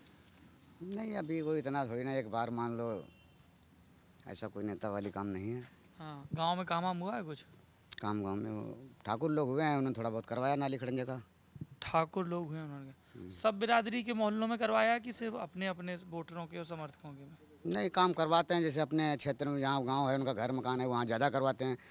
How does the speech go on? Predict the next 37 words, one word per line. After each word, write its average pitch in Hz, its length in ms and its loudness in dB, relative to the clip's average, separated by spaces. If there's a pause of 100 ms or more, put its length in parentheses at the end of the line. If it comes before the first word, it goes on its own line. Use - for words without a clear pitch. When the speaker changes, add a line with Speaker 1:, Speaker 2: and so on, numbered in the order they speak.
(240)
Speaker 1:
अन्य 135 220 2
जैसे 131 220 0
बारह 131 280 6
पुरवा 127 360 0
हैं, 127 180 0 (380)
तो 127 60 2
अपने 131 220 0
गांव 131 180 2
में 135 100 0
करवा 135 240 4
लिया, 135 180 2
जो 127 160 -2
प्रधान 123 320 0
हुआ 117 380 0 (200)
जिस 117 140 -6
बार, 117 220 2
वो 110 100 -2
अपने 120 220 -4
गांव 127 120 0
में 123 100 -2
करवा, 127 160 0
दूसरे 120 280 -4
गांव 135 140 0
में 127 100 -4
कौन 147 160 -2
करवाता, 110 280 -4
थोड़ा 107 220 -4
बहुत 104 180 -6
करवा 139 220 0
देते 156 220 -6
हैं। 143 140 -10 (2000)
Speaker 2:
और 175 100 -4
भ्रष्टाचार 196 500 -2
वगैरह 208 240 -2
है 208 140 -4
गांव 208 200 -4
में? 156 160 -10